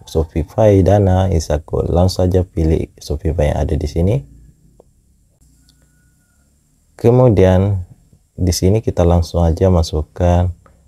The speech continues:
nomor H P yang sudah terdaftar di Shopify. Nah, jika sudah, kita klik menu lanjutkan yang ada di sini untuk metode pembayaran saldo Brimo kita, teman. Oke, sekian video kali ini. Semoga, semoga bermanfaat. Jika ada kurang jelas, silahkan isi kolom komentar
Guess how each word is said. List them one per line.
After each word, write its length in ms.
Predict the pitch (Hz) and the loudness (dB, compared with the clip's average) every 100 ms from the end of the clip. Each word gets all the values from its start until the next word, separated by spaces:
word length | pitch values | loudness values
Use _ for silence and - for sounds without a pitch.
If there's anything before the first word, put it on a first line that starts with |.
| _ _ - | _ _ -6
nomor 800 | 80 78 80 85 85 85 - - | -2 0 0 2 2 2 -2 -10
H 320 | - 82 82 - | -18 -12 -10 -10
P 240 | - 82 80 | -6 -4 -2
yang 160 | 80 | -4
sudah 320 | - 80 78 80 | -6 -4 -2 -2
terdaftar 560 | 78 71 76 - - - | -4 -6 -8 -8 -10 -8
di 160 | 78 71 | -8 -6
Shopify. 720 | 71 71 80 - 82 85 135 - - - - - - - - - | -6 -4 -4 -2 0 2 0 -4 -18 -20 -20 -20 -20 -20 -18 -6
Nah, 80 | 85 | 0
jika 240 | 85 104 104 | 0 0 0
sudah, 320 | 101 - - | 0 0 -2
kita 320 | 92 - 92 | -6 -8 -8
klik 240 | 87 - | -8 -10
menu 480 | - 85 80 80 80 | -6 -4 -2 -2 -4
lanjutkan 480 | 78 80 80 - 69 | -2 -2 -4 -4 -4
yang 80 | 80 | -4
ada 40 | 78 | -4
di 80 | |
sini 240 | - 87 120 | -4 -2 -2
untuk 320 | 120 - - | -2 -6 -6
metode 480 | 98 90 87 87 92 | -6 -2 0 0 0
pembayaran 480 | 87 80 78 78 73 | -2 0 -2 -4 -6
saldo 480 | - 76 71 73 | -4 -2 0 -2
Brimo 320 | 69 76 73 71 | -2 -4 -4 -6
kita, 240 | 73 76 | -4 -4
teman. 320 | 71 73 73 - _ _ _ _ - | -2 -2 -4 -8 _ _ _ _ -8
Oke, 240 | 107 135 | 0 2
sekian 400 | 123 120 110 110 | 2 0 2 2
video 160 | 107 95 | 2 2
kali 160 | 95 | 2
ini. 160 | 98 123 | 2 0
Semoga, 480 | 131 98 85 85 82 - - | -2 0 2 2 0 -4 -14
semoga 400 | - 87 85 85 | -4 -2 2 0
bermanfaat. 480 | 76 80 76 87 101 | 0 -2 -2 -2 -2
Jika 80 | 82 | -2
ada 80 | - | -2
kurang 320 | - 80 143 | 0 -2 0
jelas, 320 | 147 127 - | 0 0 0
silahkan 480 | 85 80 - 80 69 | 0 0 -2 -4 -2
isi 320 | 80 - 82 | -6 -4 -4
kolom 240 | 80 76 | -2 -2
komentar 240 | 76 73 | -2 -2